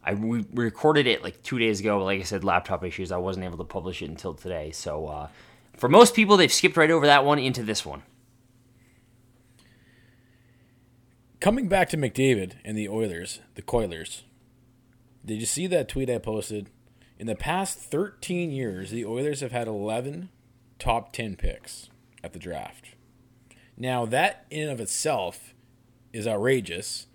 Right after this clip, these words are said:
Speaker 2: but when you break it down, <laughs> they had four first overall picks, a third, a fourth, a sixth, a seventh, an eighth, and two tenths.
Speaker 1: Oh.
Speaker 2: That's not even including,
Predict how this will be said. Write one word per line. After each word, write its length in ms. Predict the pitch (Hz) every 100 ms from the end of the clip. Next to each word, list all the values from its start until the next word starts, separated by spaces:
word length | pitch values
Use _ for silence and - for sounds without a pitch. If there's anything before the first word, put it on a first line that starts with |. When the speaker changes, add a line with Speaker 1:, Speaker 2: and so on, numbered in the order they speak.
| _
Speaker 2:
but 120 | - 107
when 140 | 113
you 80 | 104
break 240 | 98 139
it 120 | 104
down, 480 | 90 160 151 117 117 -
<laughs> 120 | - -
they 160 | 131
had 200 | 135 120
four 580 | - - 131 151 170 180
first 560 | - - - 180 196 -
overall 380 | 120 101 95 87
picks, 420 | - 101 - - - _ -
a 60 | 95
third, 420 | - 120 127 151 -
a 40 | -
fourth, 480 | - 104 107 123 - _ -
a 80 |
sixth, 460 | 95 - 131 - - _
a 40 |
seventh, 440 | - - 98 120 120 _
an 100 | -
eighth, 300 | 92 113 123 _
and 180 | - 98
two 200 | - 147
tenths. 640 | 135 - 127 82 - - - - _ _ _ _ _ _ _ - - - - - -
Speaker 1:
Oh. 160 | 160 156
Speaker 2:
That's 280 | 135 190 180
not 180 | 175 160
even 180 | 160
including, 520 | 135 - 135 131 131